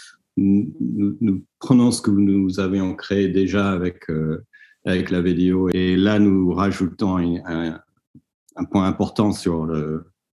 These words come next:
A I, euh, l'intelligence artificielle, parce que ces C X N on le fait de manière extrêmement charmante. Et, euh, ça, on vous laissera découvrir.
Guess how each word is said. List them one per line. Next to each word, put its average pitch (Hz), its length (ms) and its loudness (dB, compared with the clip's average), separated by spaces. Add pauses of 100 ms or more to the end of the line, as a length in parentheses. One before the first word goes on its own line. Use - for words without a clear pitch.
(120)
A 90 360 0
I, 123 120 -2 (220)
euh, 98 440 0
l'intelligence 101 720 -2
artificielle, 98 720 -2 (360)
parce - 180 -2
que 127 80 4
ces 117 200 2
C 123 180 2
X 117 260 2
N 117 200 4
on 101 80 0
le 92 60 -4
fait 107 160 -2
de 104 100 0
manière 104 340 0
extrêmement 104 500 -2
charmante. 101 560 -2 (840)
Et, 98 340 0
euh, 92 260 0
ça, 104 200 0
on 104 60 2
vous 98 100 2
laissera 95 420 -2
découvrir. 107 680 0